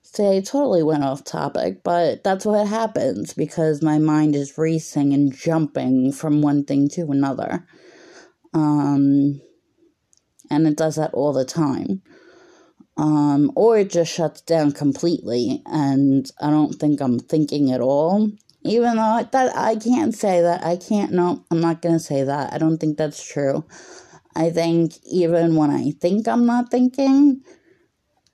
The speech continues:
at least probably subconsciously, you know, my brain is going a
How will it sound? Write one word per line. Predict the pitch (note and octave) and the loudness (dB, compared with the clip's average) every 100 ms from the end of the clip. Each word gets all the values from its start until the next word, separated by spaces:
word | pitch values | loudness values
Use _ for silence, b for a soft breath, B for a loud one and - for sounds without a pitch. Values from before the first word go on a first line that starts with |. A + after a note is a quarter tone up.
| _ _ _ | _ _ _
at | - F#3 | -2 0
least | G#3 G3 | 2 0
probably | A3 A3 G3 | 0 2 2
subconsciously, | F#3+ G3 D#3+ - D#3+ E3 E3 D#3 - - - D3+ - - | 2 -2 -4 -4 2 2 0 -10 -8 -8 -8 -10 -8 0
you | D#3+ | 2
know, | D3+ C#3+ C#3 - | 2 2 0 -2
my | D3+ D#3+ D3 C#3+ | 0 2 2 0
brain | C#3 D#3 D3 C#3 | 0 2 4 2
is | - C3+ - | 0 -4 -4
going | D#3 D3+ C#3 C3 B2+ | -2 0 2 0 0
a | C3 | -4